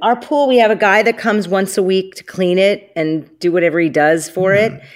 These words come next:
Speaker 1: And that's it. And we have a cover. We have a cover on it so it doesn't get dirty, so we can keep it, you know, clean.
Speaker 2: That's good. How much does it cost you to, um, to pay this guy to clean it?
Speaker 1: I think he's fifty dollars a week.
Speaker 2: Fifty U S dollars.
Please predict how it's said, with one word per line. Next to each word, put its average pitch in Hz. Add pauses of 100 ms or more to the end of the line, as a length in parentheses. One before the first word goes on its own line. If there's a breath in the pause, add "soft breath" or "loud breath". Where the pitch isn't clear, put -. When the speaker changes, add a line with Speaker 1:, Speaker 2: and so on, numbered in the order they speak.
(140 loud breath)
Speaker 1:
And 196
that's 214
it. -
And 226
we 240
have 240
a 208
cover. 220
We 196
have 196
a 196
cover 202
on 151
it 131
so 180
it 170
doesn't 190
get 175
dirty, 147
so 160
we 160
can 170
keep 185
it, 165 (360 loud breath)
you 165
know, 151
clean. 135
Speaker 2:
That's 139
good. 120 (480)
How 143
much 220
does 156
it -
cost 156
you 110
to, 107
um, 113 (420)
to 113
pay 156
this 127
guy 110
to 104 (180)
clean 139
it? - (560)
Speaker 1:
I 175
think 196
he's 202
fifty 175
dollars 156
a 147
week. 139 (240)
Speaker 2:
Fifty 123
U 110
S 101
dollars. 76